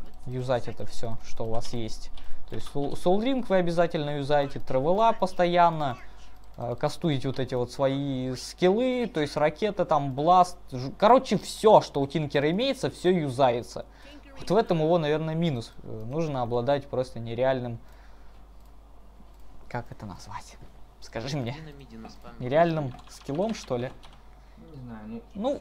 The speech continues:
Speaker 1: короче, да, вам нужно успевать все клацать, что только можно.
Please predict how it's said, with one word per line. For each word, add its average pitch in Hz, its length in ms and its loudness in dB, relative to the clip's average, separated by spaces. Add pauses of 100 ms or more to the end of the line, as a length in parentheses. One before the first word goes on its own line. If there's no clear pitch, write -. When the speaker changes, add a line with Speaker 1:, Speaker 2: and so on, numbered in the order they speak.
(120)
Speaker 1:
короче, 214 380 4
да, 131 180 6
вам 185 220 2
нужно 151 260 -2
успевать 139 440 -2
все - 360 -4 (180)
клацать, - 520 -6 (300)
что - 200 -12
только 117 280 -10
можно. 113 420 -10